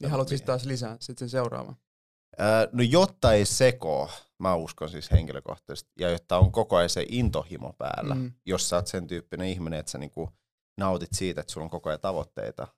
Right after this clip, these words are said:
Speaker 2: Niin.
Speaker 1: haluat kehittyä, niin sit just kun sä oot saamassa sen, mitä sä tavoittelet,
Speaker 2: Niin.
Speaker 1: niin sulla pitää olla selkeä seuraava tavoite.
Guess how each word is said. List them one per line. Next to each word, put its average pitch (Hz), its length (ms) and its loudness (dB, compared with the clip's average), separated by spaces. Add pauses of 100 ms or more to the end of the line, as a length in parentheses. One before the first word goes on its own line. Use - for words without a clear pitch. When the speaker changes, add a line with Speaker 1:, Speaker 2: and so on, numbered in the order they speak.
Speaker 2:
Niin. - 100 -4
Speaker 1:
haluat - 240 -6
kehittyä, 82 560 -6 (440)
niin 87 80 -14
sit 98 140 -8 (320)
just 127 220 -6
kun - 100 -12
sä - 80 2
oot 87 120 -4
saamassa 90 540 2
sen, 65 140 -8
mitä 82 180 -12
sä 76 120 -14
tavoittelet, 76 680 -4
Speaker 2:
Niin. 139 240 -8
Speaker 1:
niin 90 80 -18
sulla 92 200 -12
pitää - 220 2
olla 82 120 2
selkeä 80 440 0
seuraava 82 420 -2
tavoite. 78 440 -8